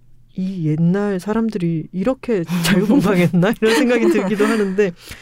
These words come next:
여기 나오는 대부분의 등장인물들은 우리가 익히 알고 있는 사람들도 아주 퀴어적인 사람들이더라고요.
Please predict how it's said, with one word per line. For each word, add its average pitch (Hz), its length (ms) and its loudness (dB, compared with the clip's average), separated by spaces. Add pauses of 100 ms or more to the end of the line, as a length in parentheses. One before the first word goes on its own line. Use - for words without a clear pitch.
(320)
여기 262 760 0
나오는 196 440 2
대부분의 220 840 0
등장인물들은 180 1000 0 (360)
우리가 247 200 0
익히 254 340 -4
알고 196 260 2
있는 180 180 0
사람들도 170 800 -2 (340)
아주 214 220 -6
퀴어적인 359 500 -2
사람들이더라고요. 151 1400 -4